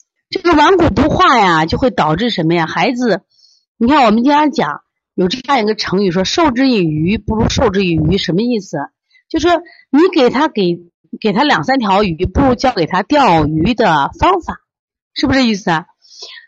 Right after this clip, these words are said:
什么意思？就是说我们必须让超超通过按摩自己能产生水谷精微，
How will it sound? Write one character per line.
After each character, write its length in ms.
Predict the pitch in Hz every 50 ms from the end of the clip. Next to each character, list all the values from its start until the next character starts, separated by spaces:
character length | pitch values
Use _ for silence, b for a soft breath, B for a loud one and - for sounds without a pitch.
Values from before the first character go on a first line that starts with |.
| B _ _
什 140 | - - 285
么 100 | 330 440
意 120 | 453 415
思？ 80 | 302 233
就 120 | 247 311
是 60 | 277 330
说 160 | 339 349 - _ _ _ _ _ _
我 100 | - 269
们 100 | 294 370 440 466 -
必 120 | 415 370
须 140 | - - 381
让 360 | 392 415 440 359 294 240 -
超 220 | - - - - 403 440 349 -
超 380 | - - 302 294 285 - - _ _ _ _ _ _ _
通 200 | - - 370 359
过 100 | 349 381
按 260 | - - - 370 302
摩 400 | 240 202 175 180 208 233 240 - b b b b _ _
自 300 | - - 453 480 440 320
己 220 | - 240 220 208
能 260 | 185 180 196 233 247
产 400 | 240 - - - 165 143 151 151
生 240 | - - - 240 247
水 240 | 247 - - 196 233
谷 160 | 214 185 -
精 220 | 147 185 233 240 262
微， 280 | 269 285 285 285 285